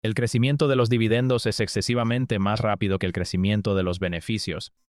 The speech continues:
La cartera está concentrada en un solo valor o en determinados sectores, como finanzas, telecomunicaciones o energía. Si se trata de un E T F,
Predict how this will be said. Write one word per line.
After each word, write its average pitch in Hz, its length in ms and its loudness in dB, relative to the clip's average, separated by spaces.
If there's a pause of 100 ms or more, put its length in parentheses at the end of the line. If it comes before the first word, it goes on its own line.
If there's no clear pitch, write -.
(1000)
La 98 160 -2
cartera 139 380 0
está 135 220 0
concentrada 120 540 2
en 110 80 2
un 120 100 2
solo 131 240 2
valor 101 420 2
o 95 60 0
en 92 80 2
determinados 90 500 -4
sectores, 117 560 -2 (300)
como 95 220 0
finanzas, 101 580 -2
telecomunicaciones 90 960 -2
o 101 40 -2
energía. 90 540 -4 (1400)
Si 113 160 -4
se 117 120 -2
trata 139 360 0
de 123 80 4
un 110 140 4
E 104 60 2
T 120 200 4
F, 90 240 -4